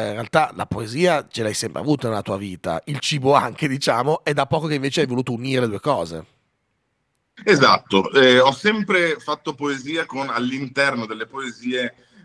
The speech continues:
Speaker 2: eh, moltissimi riferimenti al cibo, perché la mia nasce come una poesia comica,
Speaker 1: Mhm.
Speaker 2: eh, non solo, diciamo, tragicomica, ecco,
Speaker 1: Ok.
Speaker 2: eh, il termine giusto, ehm, che magari nasconde,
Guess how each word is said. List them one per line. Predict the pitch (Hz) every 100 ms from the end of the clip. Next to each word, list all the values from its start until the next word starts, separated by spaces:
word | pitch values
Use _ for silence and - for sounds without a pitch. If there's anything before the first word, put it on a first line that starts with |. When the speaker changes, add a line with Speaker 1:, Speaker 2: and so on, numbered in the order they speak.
| -
Speaker 2:
eh, | 101 98 98 95 98
moltissimi | 117 123 123 139 - 131
riferimenti | 120 117 120 113 117 117 120
al | 104
cibo, | 101 - 95 82
perché | 82 85 - 98 95
la | 98
mia | 120 117
nasce | 107 - 107
come | 110
una | 107 98
poesia | 104 101 98 101 101
comica, | 104 92 92 98 110 113 120 _
Speaker 1:
Mhm. | - 127
Speaker 2:
eh, | - 92 92 90 87 90
non | 139 147
solo, | - 107 92 107
diciamo, | 98 98 104 92
tragicomica, | - 127 - 117 - 90 80 80 - 92 -
ecco, | 117 101 -
Speaker 1:
Ok. | 80
Speaker 2:
eh, | 107 185 92 _ _ _ _ _ _ _ _ _ _
il | _
termine | 98 92 92 95
giusto, | 92 87 - 107 110 - - - -
ehm, | - 117 107 104 101 98 95 95 95 92
che | 90 107
magari | 107 127
nasconde, | 117 107 - - 139 120 107 95 95 82